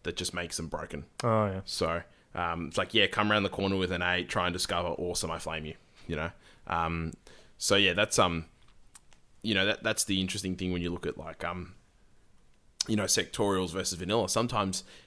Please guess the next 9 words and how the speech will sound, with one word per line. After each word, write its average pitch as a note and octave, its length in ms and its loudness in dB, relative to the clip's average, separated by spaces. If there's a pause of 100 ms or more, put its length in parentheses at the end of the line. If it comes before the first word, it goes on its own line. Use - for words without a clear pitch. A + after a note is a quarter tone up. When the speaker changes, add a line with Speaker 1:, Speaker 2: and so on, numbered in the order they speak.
(120)
Speaker 1:
what G2+ 220 0
might G#2 280 6
be G2+ 120 2
amazing F2+ 440 2
in F2 140 -4
one F2 180 -4
sectorial E2+ 720 0 (320)
actually - 300 -6 (120)
isn't F2+ 320 -4